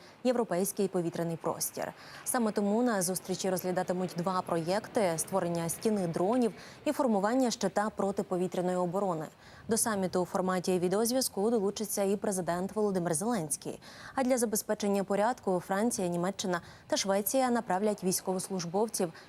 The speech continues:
та системи протидії безпілотникам.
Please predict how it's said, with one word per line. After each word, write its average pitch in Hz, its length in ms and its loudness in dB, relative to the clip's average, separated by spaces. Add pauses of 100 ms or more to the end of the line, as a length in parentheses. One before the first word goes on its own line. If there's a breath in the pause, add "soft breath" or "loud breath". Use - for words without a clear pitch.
(120)
та 214 100 0
системи 208 480 2
протидії 175 640 0
безпілотникам. 165 920 -4